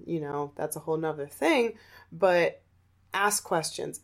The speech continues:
every step of the way. Ask questions about devices, ask questions about procedures. Do as much research as you can about them. Like,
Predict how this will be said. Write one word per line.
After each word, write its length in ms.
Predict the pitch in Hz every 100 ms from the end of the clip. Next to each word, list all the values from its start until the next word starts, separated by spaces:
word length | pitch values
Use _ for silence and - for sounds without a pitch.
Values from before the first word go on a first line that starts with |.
| -
every 260 | 190 190 196
step 300 | - 170 160
of 80 |
the 100 | 156
way. 340 | 165 151 139 160
Ask 260 | - 170 -
questions 420 | 180 175 175 170
about 280 | 160 147 -
devices, 600 | 170 180 202 208 190 180 -
ask 240 | 151 -
questions 380 | 170 160 165 165
about 240 | 156 -
procedures. 800 | - 147 - 196 196 202 202 175 - - _ _ _ _ _ _ -
Do 180 | 208 202
as 140 | 190
much 300 | 170 170 165
research 420 | 175 165 - 165 -
as 460 | 151 151 151 - -
you 140 | 156
can 460 | - - 185 190 190
about 320 | 185 185 185
them. 400 | - 185 175 175 175 _ _ _ _ _ _ _ _ _ _ _ _ _ -
Like, 480 | 185 175 170 -